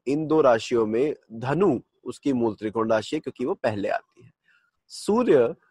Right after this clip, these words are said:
के पास दो राशि का कॉन्सेप्ट है नहीं, ऑप्शन ही नहीं है, तो उसको सिंह राशि में ही कुछ भाग, अ, उसका मूल त्रिकोण कह दिया जाता है। और चंद्रमा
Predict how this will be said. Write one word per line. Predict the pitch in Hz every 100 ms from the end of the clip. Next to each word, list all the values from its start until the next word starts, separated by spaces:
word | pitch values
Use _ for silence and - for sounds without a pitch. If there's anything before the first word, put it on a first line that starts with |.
| _ _ -
के |
पास | 160 139 131
दो | 127 127
राशि | 113 104 120
का | 110 120 113 110
कॉन्सेप्ट | 107 110 107 - 117 -
है | 147
नहीं, | 160 143 139
ऑप्शन | 127 110 - 160
ही | 151
नहीं | 147 131 123
है, | 120
तो | - 135
उसको | 151 147 - 208 247 - _ _
सिंह | - - 214 233
राशि | 185 160 170
में | 156 143
ही | 139 269 - _ _
कुछ | 233 -
भाग, | 135 135 117 98 _ _ _ 120
अ, | 123 123 127
उसका | 131 - 147
मूल | 135 143
त्रिकोण | 135 131 139 135
कह | 131 123
दिया | 107 107
जाता | 95 90 92
है। | 95 _ _ _ _ _ _ _ _ _
और | 139 160 -
चंद्रमा | 165 160 208 214 117